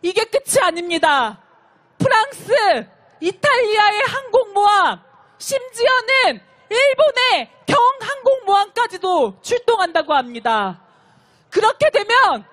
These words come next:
일곱에서 여덟 척의 항공모함이 한반도로 직결하게 됩니다.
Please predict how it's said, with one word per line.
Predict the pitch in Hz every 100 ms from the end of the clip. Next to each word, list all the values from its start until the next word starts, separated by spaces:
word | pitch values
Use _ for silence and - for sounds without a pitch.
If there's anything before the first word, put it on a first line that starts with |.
| _ _ -
일곱에서 | 466 554 605 508 554 571
여덟 | 523 - 539 -
척의 | 640 622 622 571 254 - -
항공모함이 | 554 523 539 523 480 494 494 466 508 302 196 - -
한반도로 | 587 571 539 539 508 466 415 320 190 _
직결하게 | - - - 480 392 359
됩니다. | 294 269 247 233 214 190 180